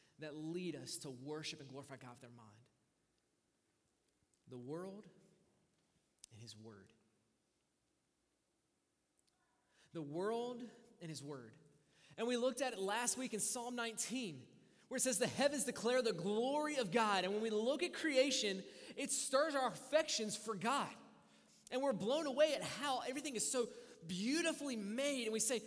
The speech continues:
"This is amazing, God." Jesus even tells you, you and I, to go out and look at the world. Look at it, and it will cause you to glorify him. Jesus said,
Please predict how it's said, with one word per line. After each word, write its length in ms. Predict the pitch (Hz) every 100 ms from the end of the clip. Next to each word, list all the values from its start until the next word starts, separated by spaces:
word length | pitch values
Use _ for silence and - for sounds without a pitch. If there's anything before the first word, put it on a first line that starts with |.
| - - -
"This 140 | 339 339
is 120 | -
amazing, 600 | 247 262 269 302 311 220
God." 340 | 175 190 285 320 - - - - _ _ _ _ - -
Jesus 440 | 180 196 330 320 302
even 160 | 277
tells 320 | - 277 339 277
you, 180 | 254 175 - - -
you 220 | 233 330
and 160 | 285
I, 260 | 277 226 190
to 100 | 170
go 140 | 180 302
out 160 | 285
and 140 | 220 220
look 160 | 349
at 60 | 339
the 60 |
world. 460 | 269 285 370 339 156 - 233
Look 180 | 381
at 140 | 403 349
it, 80 | 208
and 80 | 262
it 60 |
will 100 | 320
cause 320 | 233 294 330
you 80 | 302
to 60 | 294
glorify 440 | 277 339 320 294
him. 220 | 269 175 135 - - _ _ _ _ - -
Jesus 340 | 175 302 320 262
said, 200 | 294